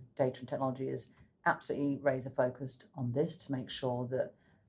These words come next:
the data we bring and build with and for our clients is of the best quality it possibly can be, governed in the best way it is, to ensure that we can see as much as we can going through, so that we can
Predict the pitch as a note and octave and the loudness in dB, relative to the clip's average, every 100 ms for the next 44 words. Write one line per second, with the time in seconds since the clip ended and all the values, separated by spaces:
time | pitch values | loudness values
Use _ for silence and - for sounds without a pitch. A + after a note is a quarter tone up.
0 | _ D3+ C#3 D3 C#3+ D3 C3+ C3 B2+ B2 | _ 4 12 12 12 4 4 4 4 0
1 | C3+ C#3 C3 B2+ B2+ C3 B2 B2+ A#2+ A#2+ | 4 6 6 2 2 0 4 2 2 0
2 | B2+ B2 - - C3 - C3+ B2+ B2 B2+ | 0 0 -2 -8 -8 -4 -4 -4 -4 0
3 | B2 F3+ G3+ - - _ _ - B2+ C3 | 0 0 2 0 0 _ _ -4 0 0
4 | A2 C3+ B2 - C3 B2+ C3 - A#2+ - | 2 4 4 2 -4 -4 -6 -6 -6 -8
5 | - - A#2+ A#2+ B2+ C#3 C#3+ C3+ A#2+ A#2+ | -8 -4 -2 -2 -4 4 6 4 2 -2
6 | B2 B2 B2 - A#2+ A#2+ G#3+ A#3+ - - | 0 0 0 2 0 6 8 8 6 0
7 | - - - D3 C#3+ - C#3+ C3 D3+ B2+ | -20 -20 -6 0 2 4 4 4 2 -4
8 | B2+ - B2 A#2 B2 C3 - - B2+ B2+ | -2 0 0 0 2 0 0 -10 -12 -8
9 | - B2 A#2+ B2 A#2+ A#2 B2+ B2 E3+ - | -2 0 2 0 0 -2 -4 0 2 0
10 | - - - _ D#3+ D#3 D#3 D3 D3 C#3+ | -2 -20 -20 _ 2 4 6 6 4 0